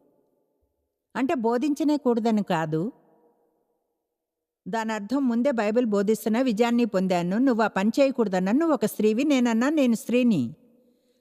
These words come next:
ఆ పని చేయకూడదు. దేవుడు అన్నాడు,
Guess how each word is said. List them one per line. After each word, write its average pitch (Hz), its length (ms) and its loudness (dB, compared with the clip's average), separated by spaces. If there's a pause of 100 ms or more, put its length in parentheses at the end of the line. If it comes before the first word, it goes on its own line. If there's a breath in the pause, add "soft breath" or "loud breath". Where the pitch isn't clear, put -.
(440)
ఆ 247 60 0
పని 269 300 0
చేయకూడదు. 254 680 2 (2000)
దేవుడు 269 320 0
అన్నాడు, 277 300 -2